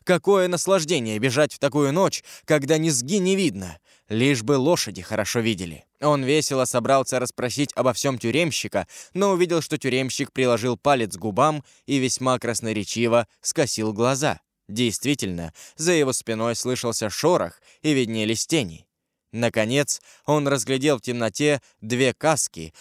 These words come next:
благодаря тому, что свет дымной свечи заиграл на той и на другой золотистым бликом. «Ого! К чему бы эта ужасная свита?» шёпотом спросил он. «Куда мы идём?» Тюремщик ответил только вздохом,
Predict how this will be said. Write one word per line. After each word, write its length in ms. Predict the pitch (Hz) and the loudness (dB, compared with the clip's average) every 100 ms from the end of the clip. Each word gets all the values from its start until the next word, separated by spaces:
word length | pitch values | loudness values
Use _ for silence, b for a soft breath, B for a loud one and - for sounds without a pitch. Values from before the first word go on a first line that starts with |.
| B | B
благодаря 480 | - 160 143 127 113 | 0 0 2 0 -2
тому, 260 | 110 117 143 | -2 -4 -4
что 220 | - 123 | -4 -2
свет 400 | - 123 131 - | -2 0 0 -2
дымной 460 | 120 127 117 113 107 | -6 -2 -2 -2 -2
свечи 560 | - 104 - 165 165 b b | -2 -4 0 0 0 b b
заиграл 540 | 156 185 175 147 123 | 0 0 2 4 2
на 160 | 104 95 | 2 -4
той 280 | - 151 147 | 0 2 2
и 200 | - 135 | -2 -4
на 120 | 117 | -2
другой 520 | 98 98 98 170 151 b b | -4 -4 0 0 0 b b
золотистым 760 | 143 175 123 107 101 - 139 | 0 0 0 -2 -6 -4 -2
бликом. 500 | 160 143 - 80 73 _ - | 0 -2 -2 -12 -14 _ -8
«Ого! 460 | 101 104 101 139 127 b b b | -4 -2 2 2 0 b b b
К 80 | b | b
чему 340 | - 190 214 147 | -2 0 2 0
бы 120 | 104 | -2
эта 220 | 98 110 | -2 -4
ужасная 520 | 104 113 101 - 139 | -2 -2 -4 -2 -2
свита?» 480 | 139 180 190 - 85 _ _ - | 0 0 -2 -4 -16 _ _ -8
шёпотом 480 | - 123 110 110 104 | -2 -2 0 -4 -4
спросил 500 | - 110 - 117 117 | -6 -4 -2 -2 0
он. 300 | 160 113 80 _ _ _ _ | 0 0 -6 _ _ _ _
«Куда 300 | - 117 110 | -2 0 2
мы 180 | 107 123 | 2 0
идём?» 340 | 147 190 113 82 _ _ - | 2 0 0 -6 _ _ -6
Тюремщик 680 | 131 110 120 127 - 131 | -2 0 0 0 -4 -4
ответил 540 | - 107 110 123 127 113 | -6 -4 0 0 0 -2
только 340 | - 113 117 | 0 -2 0
вздохом, 640 | 101 85 139 151 92 85 | -2 0 0 0 -4 -10